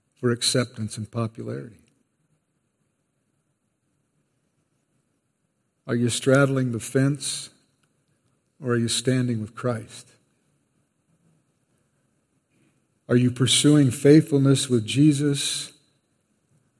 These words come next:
over being accepted by the world? I mean, Jesus saved us and set us apart from the world to be distinctive,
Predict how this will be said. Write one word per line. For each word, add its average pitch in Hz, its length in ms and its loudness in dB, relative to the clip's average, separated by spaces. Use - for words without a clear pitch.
over 120 240 -2
being 120 240 2
accepted 117 600 -4
by 117 160 -4
the 113 80 -8
world? 117 340 -12
I 127 60 -4
mean, 120 80 0
Jesus 160 520 4
saved 160 360 8
us 120 240 2
and 113 160 -2
set 143 260 0
us 131 220 -2
apart 131 380 -2
from 117 180 -2
the 113 80 -2
world 120 400 2
to 117 80 -6
be 113 200 -2
distinctive, 117 1000 -8